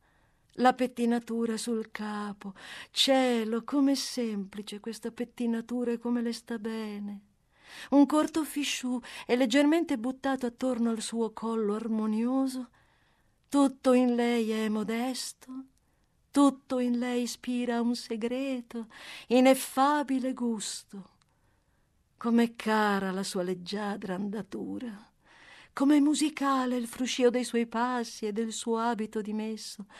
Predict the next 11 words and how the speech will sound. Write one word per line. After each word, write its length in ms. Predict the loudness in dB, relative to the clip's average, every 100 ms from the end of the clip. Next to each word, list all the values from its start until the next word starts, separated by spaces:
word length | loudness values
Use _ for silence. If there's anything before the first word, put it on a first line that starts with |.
| -20 -20 -20 -8
com'è 200 | -4 -4
bello 300 | -4 -4 -4
il 60 |
suo 180 | -4 -6
braccio 540 | -8 -8 -8 -10 -10 -8
serrato 720 | -6 -6 -6 -6 -6 -4 -4
da 100 | -2
un 160 | -2
braccialetto 960 | -2 -4 -4 -2 0 0 -2 _ -8 -4
di 240 | 0 0 -2
crine. 840 | -4 0 2 0 -2 -6 -8 -14